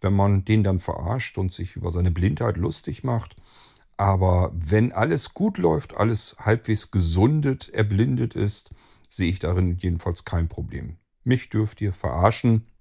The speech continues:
mich dürft ihr, da dürft ihr Scherze und Witze drüber machen. Ich lache normalerweise dann eher noch mit. Es sei denn, dass die Witze einfach doof sind. Das kann natürlich schnell passieren. Ich kann bei Weitem nicht über jeden Witz lachen. Also manche sind mir einfach zu dämlich.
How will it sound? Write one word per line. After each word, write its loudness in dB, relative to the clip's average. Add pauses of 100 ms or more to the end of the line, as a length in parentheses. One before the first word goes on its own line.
(560)
mich -2 (240)
dürft -4
ihr, 0 (320)
da -4
dürft -2
ihr 0
Scherze 2
und 0
Witze -2
drüber 0
machen. 2 (320)
Ich -2
lache 2
normalerweise 0
dann 0
eher -2
noch -6
mit. -12 (1080)
Es 4
sei 10
denn, 4
dass -2
die 0
Witze 2
einfach 0
doof -2
sind. -8
Das -8
kann 0
natürlich -2
schnell -2
passieren. -2
Ich -2
kann 4
bei 4
Weitem 2
nicht 0
über 0
jeden 0
Witz -6
lachen. -10
Also -6
manche -2
sind -2
mir -4
einfach -6
zu -10
dämlich. 0